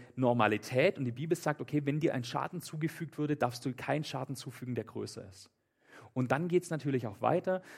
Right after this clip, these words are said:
ähm, mit Jesus zum Beispiel, der dann sagt, „Euch ist gesagt worden“, ja, wo hab ich's? Genau, in Matthäus,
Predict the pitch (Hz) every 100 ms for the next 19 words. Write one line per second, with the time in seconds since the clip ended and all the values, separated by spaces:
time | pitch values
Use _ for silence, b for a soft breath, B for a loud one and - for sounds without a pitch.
0 | B - 113 117 123 120 120 123 151 196
1 | 165 - 147 139 143 - 135 120 117 -
2 | 143 - B B - 147 170 147 - 120
3 | - 170 - 170 170 180 165 _ _ _
4 | _ 160 143 151 110 131 156 - _ _
5 | _ - 117 120 143 117 104 160 175 165